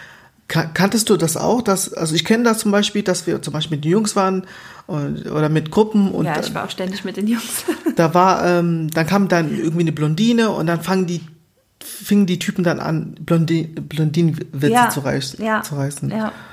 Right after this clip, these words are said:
Speaker 2: Mhm.
Speaker 1: Und wie, hast du da auch Erfahrungen gemacht?
Speaker 2: Boah, ja. Also immer, ich glaube, Grundschule bis Berufswelt.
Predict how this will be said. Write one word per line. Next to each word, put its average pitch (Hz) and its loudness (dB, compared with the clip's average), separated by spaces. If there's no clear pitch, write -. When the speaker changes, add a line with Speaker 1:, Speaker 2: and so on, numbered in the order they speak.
Speaker 2:
Mhm. 220 -2
Speaker 1:
Und 151 0
wie, - -4
hast 156 2
du 165 4
da 147 2
auch 151 -2
Erfahrungen 180 0
gemacht? 202 -2
Speaker 2:
Boah, - -8
ja. 196 -6
Also 190 -6
immer, 247 2
ich - -8
glaube, 202 0
Grundschule 269 2
bis 247 -2
Berufswelt. 220 0